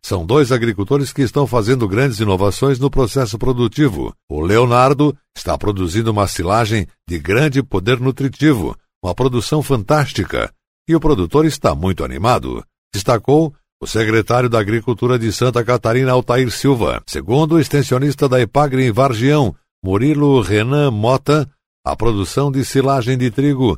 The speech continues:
é uma alternativa para que os agricultores consigam grandes volumes de alimentação para os bovinos também no inverno. A principal cultura utilizada para a produção de silagem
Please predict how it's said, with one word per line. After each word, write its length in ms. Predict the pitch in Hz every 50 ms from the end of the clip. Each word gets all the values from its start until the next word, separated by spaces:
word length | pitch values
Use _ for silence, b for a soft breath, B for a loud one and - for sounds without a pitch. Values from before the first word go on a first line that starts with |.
| - _ _
é 140 | - 80 87
uma 220 | 95 110 113 117
alternativa 840 | 117 113 104 104 - 113 110 101 110 117 117 - - 135 131 131 139
para 240 | 120 135 131 131 127
que 120 | - -
os 100 | 123 113
agricultores 680 | 120 117 110 117 113 113 113 104 - 135 135 131 107 -
consigam 540 | - 120 104 - - 131 135 123 120 110
grandes 340 | 92 85 104 127 135 120 101
volumes 420 | 95 107 104 107 123 127 123 104 95
de 40 |
alimentação 580 | 110 107 107 107 110 98 - 101 87 - - 131
para 160 | 120 139 127
os 120 | 123 104 98
bovinos 480 | 113 107 87 90 120 135 135 120 -
também 400 | - 131 113 92 82 104 120 131
no 160 | 131 139 143
inverno. 580 | 147 143 110 123 135 139 139 117 107 80 60 - - -
A 140 | 135 147
principal 640 | 135 - 196 190 - - 160 123 - 139 135 143 123
cultura 400 | - 135 127 110 - 123 120 117
utilizada 600 | 113 - - 131 131 110 85 82 104 101 92 95
para 180 | 85 95 92 90
a 40 | -
produção 480 | - 101 95 92 92 82 - 113 104
de 140 | 90 95 92
silagem 640 | - - 127 110 117 139 143 117 113 101 78 -